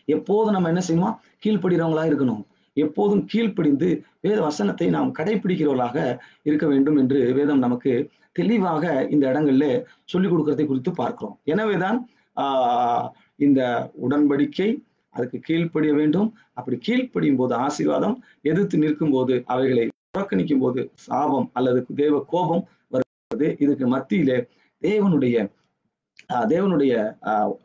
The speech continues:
நியாய தீர்ப்பு இருக்கிறது என்பதை குறித்து இந்த வேதத்திலே நாம் பார்க்கிறோம். எனவே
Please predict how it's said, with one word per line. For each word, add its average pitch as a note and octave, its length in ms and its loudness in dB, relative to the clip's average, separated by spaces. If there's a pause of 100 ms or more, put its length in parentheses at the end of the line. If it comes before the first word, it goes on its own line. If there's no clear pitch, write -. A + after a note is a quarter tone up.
(120)
நியாய F3+ 280 0
தீர்ப்பு D#3+ 300 -2
இருக்கிறது C#3 400 0
என்பதை B2+ 320 4
குறித்து D3+ 280 0
இந்த C#3+ 140 2
வேதத்திலே C3 340 0
நாம் B2+ 160 0
பார்க்கிறோம். A2 480 -8
எனவே D3 360 -2